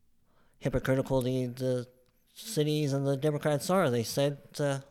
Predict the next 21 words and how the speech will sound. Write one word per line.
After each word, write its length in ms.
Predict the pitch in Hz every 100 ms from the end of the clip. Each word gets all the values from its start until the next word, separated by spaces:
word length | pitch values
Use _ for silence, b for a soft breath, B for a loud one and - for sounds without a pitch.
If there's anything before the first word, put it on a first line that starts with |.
| 135
long 240 | 135 151
time 240 | 160 175
ago 300 | 190 147 151
under 320 | 156 151 151 147
Trump's 480 | - 165 160 - _ _ -
presidency 640 | 117 117 127 120 - 135
that 260 | 127 - b b b b -
they 120 | 110
were 80 | 110
gonna 160 | 120 123
take 220 | 139 131
care 220 | 147 175
of 100 | 165
these, 440 | 131 127 117 110 - b b b b b b -
uh, 320 | 123 107 104 104 -
illegal 380 | 120 139 135 156
immigrants 480 | 214 202 165 175
'cause 200 | - 120
they're 140 | 117 117
sanctuary 540 | - 120 - 123 123
cities. 520 | 117 135 156 180 175